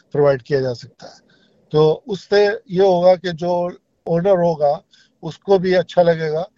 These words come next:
कि ठीक है, मैं इसे बात को improve करता हूँ और इसमें एनर्जी की saving भी होगी, plus मेरे पास से भी पूरा पैसा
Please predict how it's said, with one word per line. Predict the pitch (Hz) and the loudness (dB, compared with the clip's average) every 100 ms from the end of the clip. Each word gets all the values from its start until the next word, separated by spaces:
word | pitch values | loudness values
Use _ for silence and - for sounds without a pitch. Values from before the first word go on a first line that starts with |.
| _ _ | _ _
कि | 160 | -14
ठीक | - 170 170 | -6 -4 -4
है, | 165 | -4
मैं | 160 156 | -2 -2
इसे | 170 165 156 | -4 -8 -8
बात | 139 151 151 | -2 0 0
को | 160 | -4
improve | 151 131 165 165 | -8 -6 -8 -4
करता | 160 143 170 | -4 -2 0
हूँ | 151 160 _ _ _ | 0 -4 _ _ _
और | - 151 | -8 -8
इसमें | - 165 | -6 -6
एनर्जी | 160 143 143 160 | -4 -4 -6 -6
की | 151 | -10
saving | - 147 165 175 | -4 -2 -2 -2
भी | 165 | 0
होगी, | 160 156 196 202 _ _ _ - | 0 -2 -6 -12 _ _ _ 0
plus | 190 180 - _ | 2 2 -6 _
मेरे | 156 170 180 | -2 0 0
पास | - 170 | 0 0
से | - | -2
भी | 165 175 | -8 -8
पूरा | - 170 170 | -10 -6 -2
पैसा | 165 156 143 160 | -2 -6 -6 -6